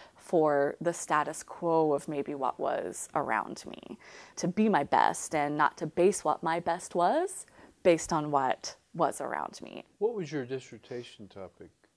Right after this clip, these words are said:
Speaker 2: here?
Speaker 1: Yeah, so my dissertation was fashion and interaction.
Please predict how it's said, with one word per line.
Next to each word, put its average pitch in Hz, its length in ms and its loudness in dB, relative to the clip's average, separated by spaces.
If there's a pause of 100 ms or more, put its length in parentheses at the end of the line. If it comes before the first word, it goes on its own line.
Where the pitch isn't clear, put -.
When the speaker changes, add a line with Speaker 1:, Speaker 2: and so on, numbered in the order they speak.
(140)
Speaker 2:
here? 92 180 -16 (720)
Speaker 1:
Yeah, 381 260 6
so 196 380 4 (240)
my 185 260 6
dissertation 277 880 0
was 185 300 0 (220)
fashion 294 600 0
and 208 200 -4
interaction. - 1000 -6